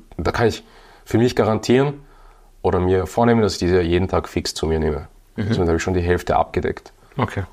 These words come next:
Speaker 1: Und eben die erste Variable wäre dann das Iftar, über das haben wir schon gesprochen, wie das eingeteilt werden sollte am besten.
Speaker 2: Mhm.
Speaker 1: Und dann kommt dann nochmal das Suhoor.
Speaker 2: Okay,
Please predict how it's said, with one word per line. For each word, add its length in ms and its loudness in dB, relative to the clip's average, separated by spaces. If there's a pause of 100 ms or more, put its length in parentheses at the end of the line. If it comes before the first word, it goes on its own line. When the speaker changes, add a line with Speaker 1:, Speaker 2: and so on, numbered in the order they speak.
(120)
Speaker 1:
Und 280 -6
eben 200 0
die 420 0
erste 280 -2
Variable 400 2
wäre 240 2
dann 180 0
das 160 -2
Iftar, 480 -4
über 140 -4
das 160 -4
haben 80 0
wir 60 -4
schon 140 -4
gesprochen, 540 -2
wie 80 0
das 160 -2
eingeteilt 480 0
werden 220 4
sollte 320 0
am 120 -2
besten. 400 -2 (420)
Speaker 2:
Mhm. 220 -2
Speaker 1:
Und 260 -2
dann 80 -2
kommt 180 -4
dann 80 -2
nochmal 180 -2
das 180 -2
Suhoor. 380 -6 (920)
Speaker 2:
Okay, 320 -2